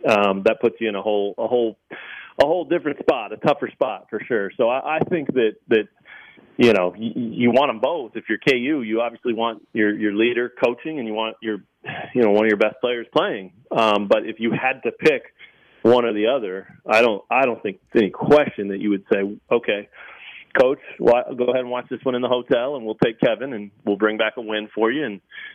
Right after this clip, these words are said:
see if you can't be out there Saturday." Um, but, uh, you know, we'll see. They're, they're supposed to arrive actually here in, I don't know, an hour and a half or so. Um, and so normally we, we go over there and do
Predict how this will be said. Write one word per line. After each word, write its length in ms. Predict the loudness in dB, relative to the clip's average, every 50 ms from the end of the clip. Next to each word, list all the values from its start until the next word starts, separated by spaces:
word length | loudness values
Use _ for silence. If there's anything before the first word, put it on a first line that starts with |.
| _ _ _ 4
see 80 | 4 4
if 100 | 4 2
you 80 | -2
can't 240 | 0 0 0 2 2
be 120 | 0 0 0
out 160 | -2 -2 -4
there 120 | -6 -6 -4
Saturday." 500 | -6 -6 -6 -8 -10 -12 -14 -16 -16 -18 -20 _ -2
Um, 380 | 2 4 4 4 4 2 0 0
but, 280 | 0 0 0 0 -6 -12 _ _ _ -2
uh, 60 | -2 -2 2
you 140 | 2 2 2
know, 160 | 2 -2 0 0
we'll 160 | 0 0 0 -2
see. 220 | -4 -6 -6 -6 -12 -18 -20 -20 -20 _ _
They're, 200 | 0 0 0 -2
they're 160 | -4 -8 -6
supposed 220 | -2 -2 -2 -2 0
to 80 | -2
arrive 380 | -4 -2 -4 -4 -6 -6 -6 -6
actually 380 | -8 -10 -10 -10 -10 -8 -8
here 320 | -6 -4 -4 -2 0 0 -2
in, 480 | -2 -4 -6 -10 -14 -16 -18 -16 -10 -8
I 80 | -6 -4
don't 120 | -4 -2
know, 120 | -2 0 0
an 80 | 0
hour 220 | 0 0 0 -2 -2
and 40 | -2 0
a 40 |
half 140 | 0 0 -2
or 80 | -4 -4 -2
so. 340 | 0 0 0 0 -4 -8 -14 _ -4
Um, 460 | 0 2 2 2 2 0 -2 -6 -10 -14 _ _ _ _ _ _ _ _ _ _ _ _ 2
and 180 | 4 4 4 4 4
so 220 | 4 4 4 0 -6 -12 -20 -20 -20 -20 -20 _ _
normally 360 | 2 4 4 4 4 2 0 0
we, 220 | -2 -2 -4 -2
we 100 | -4 -4
go 180 | 0 2 2 2
over 120 | 2 0
there 180 | -2 -4 -4 -6
and 80 | -6 -8
do 120 | -10 -10